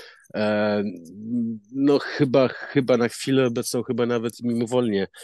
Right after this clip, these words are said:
mi-, mimowolnie powstała, to znaczy, e, dzisiaj nie odnotowano jeszcze żadnych walk pomiędzy szyickim Hezbollahem a armią izraelską. Amerykanie wiadomo, że wzmacniają swój kontyngent,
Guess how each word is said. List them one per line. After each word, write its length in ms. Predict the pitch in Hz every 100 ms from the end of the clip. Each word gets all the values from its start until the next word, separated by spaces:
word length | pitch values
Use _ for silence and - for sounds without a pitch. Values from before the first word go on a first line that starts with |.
| - _
mi-, 220 | 110 107
mimowolnie 560 | 110 117 117 127 127 110
powstała, 540 | - - - 104 107
to 160 | 104 104
znaczy, 440 | 104 101 - 101 95 - - -
e, 400 | 95 98 98 101 95 _ _ _ -
dzisiaj 800 | 95 - - 110 107 104 - 104
nie 260 | 107 110 110
odnotowano 720 | 101 110 - 104 107 107 104
jeszcze 480 | 101 95 - 107 98
żadnych 400 | 101 92 104 85
walk 260 | 101 98
pomiędzy 560 | - 101 101 98 98 98 - - -
szyickim 460 | - 107 95 117 98
Hezbollahem 680 | 107 90 107 107 101 107 104
a 40 |
armią 300 | 117 120 117
izraelską. 720 | 110 107 113 107 - 110 104 - - - -
Amerykanie 640 | 107 117 113 117 113 113
wiadomo, 420 | 107 107 113 110
że 180 | 95 107
wzmacniają 720 | 95 107 107 - 107 104 101 92 _ _ _ _ _ _ _ -
swój 220 | - 117 104
kontyngent, 720 | 104 98 110 101 101 98